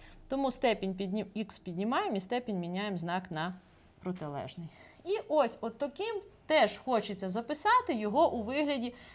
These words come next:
степеня. Ну, хочеться, давайте запишемо. І напишемо, що це х в степені мінус один. Хай буде.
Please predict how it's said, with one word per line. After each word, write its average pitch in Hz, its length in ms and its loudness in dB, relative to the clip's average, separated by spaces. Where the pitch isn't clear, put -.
степеня. 180 500 0
Ну, 226 140 0
хочеться, 415 480 4
давайте 156 460 0
запишемо. 359 560 2
І 453 100 0
напишемо, 285 500 0
що 214 200 -2
це 220 260 0
х 349 140 2
в - 40 -8
степені 233 460 0
мінус 185 380 -2
один. 151 260 -8
Хай 285 200 -2
буде. - 260 -10